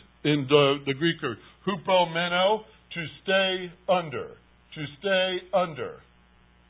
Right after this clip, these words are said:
to remain where you are,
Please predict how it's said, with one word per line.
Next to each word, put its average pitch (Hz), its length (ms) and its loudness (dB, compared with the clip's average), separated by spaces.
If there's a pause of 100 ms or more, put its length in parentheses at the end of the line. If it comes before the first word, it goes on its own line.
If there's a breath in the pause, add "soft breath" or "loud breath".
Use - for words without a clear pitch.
(1900)
to 180 60 -6
remain 196 540 -2
where 190 140 0
you 190 240 -4
are, 131 320 4